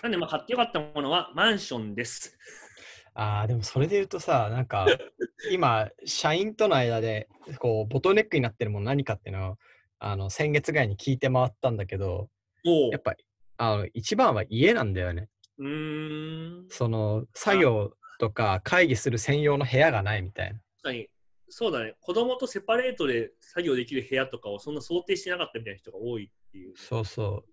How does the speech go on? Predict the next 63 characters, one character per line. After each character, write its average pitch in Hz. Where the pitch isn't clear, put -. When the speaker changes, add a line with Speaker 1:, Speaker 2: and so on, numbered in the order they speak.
Speaker 2:
う。 160
う 143
ち 208
は 214
幸 165
い、 156
そ -
の、 104
一 151
部 131
屋 110
あ 107
る 98
ん 98
で、 95
ま 147
あ、 -
そ 156
こ 160
交 175
互 110
に 95
使 -
っ 101
た 98
り、 92
会 110
議 98
の 90
時 101
は。 90
Speaker 1:
う 151
ん。 117
Speaker 2:
し -
て 120
た 110
り 98
す 123
る 117
ん 117
で 104
す -
け 101
ど、 92
や 131
っ -
ぱ 104
こ 95
う、 -
家 151
の 220
か 202
ん-、 196
家 208
が 110
今 135
後、 131
職 -
場 147
で 151
あ 147
り、 107
学 113